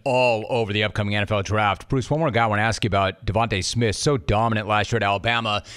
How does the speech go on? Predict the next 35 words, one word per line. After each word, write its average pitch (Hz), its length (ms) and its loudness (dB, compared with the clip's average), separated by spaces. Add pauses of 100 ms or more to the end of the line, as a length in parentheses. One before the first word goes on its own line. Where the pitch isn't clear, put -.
(120)
He - 100 -8
made 151 260 0
things 147 220 -2
look 120 160 -2
so 147 540 -2
easy 120 580 -2
at 101 100 -8
the 110 40 -4
same 123 300 -4
time 113 240 -2
as 92 100 -6
we 107 100 -4
know 113 140 0
he's 107 140 -2
not 117 100 -2
the - 80 -8
biggest 110 260 -4
guy 101 220 0
ever. 113 340 2 (240)
He 117 120 -6
played 123 260 -2
last 113 320 0
year 117 80 0
at 101 120 -6
one 107 220 0
seventy. 101 840 0 (100)
Reportedly, 113 680 -2
Bruce, 117 240 -2
he 151 140 0
weighed 120 340 0
in 135 160 0
at 90 140 -6
one 123 260 0
sixty-six - 1120 -4
recently. 104 640 -2